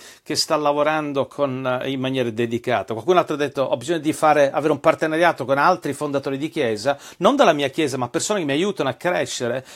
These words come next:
e anche a formarmi con delle risorse." Qualcun altro ha detto: "Bisogna fare i compiti prima, se vuoi fondare la chiesa nella tua zona, bisogna avere delle strutture di sostegno, perché la fondazione è un lavoro,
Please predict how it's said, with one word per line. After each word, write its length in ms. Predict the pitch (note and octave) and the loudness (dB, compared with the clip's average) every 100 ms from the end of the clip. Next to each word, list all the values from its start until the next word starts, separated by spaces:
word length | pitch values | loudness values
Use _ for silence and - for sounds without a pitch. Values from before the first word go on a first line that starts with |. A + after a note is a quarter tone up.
| - | -12
e 80 | - | -4
anche 220 | D#3 D#3 | -2 -2
a 40 | C#3+ | -4
formarmi 680 | E3 C#3+ E3 D3 G#2 G#2+ | -4 -4 -2 -2 -4 -8
con 100 | G#2 | -8
delle 200 | A#2 B2+ | -4 -4
risorse." 640 | A#2+ A2+ C#3+ G2 - - - _ _ _ _ _ - | -4 -4 -4 -6 -10 -18 -20 _ _ _ _ _ -8
Qualcun 220 | C#3+ E3+ | -2 2
altro 180 | E3+ F3 | 2 2
ha 40 | |
detto: 220 | D3+ D3 B2+ | -2 -4 -4
"Bisogna 220 | C3 E3 | 0 2
fare 160 | D#3+ | 4
i 60 | D3 | 2
compiti 440 | - E3 C#3 B2+ | 4 2 2 -4
prima, 320 | B2 A3 F3+ A#2+ | -2 -2 0 -2
se 300 | - D#3 C#3 | 0 2 2
vuoi 340 | B2 D#3 D3 | 4 6 6
fondare 760 | - D#3 D3+ C#3+ D3+ C#3 B2+ - - - | 4 -4 0 4 4 6 2 -2 -16 -12
la 160 | D3 C3 | -6 -6
chiesa 340 | - D#3 B2+ C#3 | -2 -2 -2 -2
nella 220 | C3+ B2 | -2 -2
tua 200 | C#3+ B2+ | -2 -4
zona, 300 | A#2+ E3+ C3 | -2 -2 -2
bisogna 220 | A2 C#3 | -4 0
avere 320 | D3 C3+ A#2+ | 2 2 0
delle 340 | - - C#3+ C#3+ | -6 -6 -2 0
strutture 380 | - D#3+ G#3 D3+ | 0 -2 0 -2
di 100 | C3 | -4
sostegno, 640 | C3 - - G3+ D#3+ B2+ | -4 -2 0 0 0 -2
perché 380 | C3+ D3 D3 C#3+ | -2 -4 -2 -2
la 80 | B2+ | -2
fondazione 640 | D3 C#3 C3+ - C#3 B2+ | -4 -6 -6 -4 -4 -4
è 100 | C#3 | -2
un 140 | C3+ | 0
lavoro, 360 | C3 B2+ B2 A#2 | 0 0 0 -2